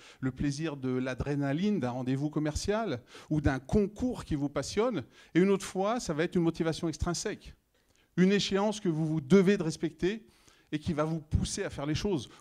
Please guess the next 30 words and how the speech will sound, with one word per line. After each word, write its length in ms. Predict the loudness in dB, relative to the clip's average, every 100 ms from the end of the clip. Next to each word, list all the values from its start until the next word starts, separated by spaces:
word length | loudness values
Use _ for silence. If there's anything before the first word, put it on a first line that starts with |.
| 2
Ou 100 | 2
un 100 | 2
collègue, 500 | 4 4 4 -2 -4
un 80 |
coéquipier 440 | 0 -2 -2 -6 -8
qui 120 | -6
vous 100 | -2
dit, « 120 | -2
Hé, 280 | -2 -4 -8 _
on 80 | -10
va 80 | -10
pas 120 | -10
craquer 260 | -12 -6 -4
maintenant, 460 | -4 -4 -6 -6 _ _ _
après 220 | -10 -8 -8
tout 140 | -8
ce 80 | -8
qu'on 160 | -8
a 60 | -8
fait. » 240 | -8 -12 -12 _ _ _ _ _ _ _ _ _ _ _ _ 0
Mais 120 | 0
il 20 |
y 40 |
a 40 | 2
une 80 | 0
autre 140 | -2
motivation 540 | -4 -4 -6 -6 -8
qui 120 | -8 -10
est 100 | -10
importante. 640 | -12 -12 -14 -20 _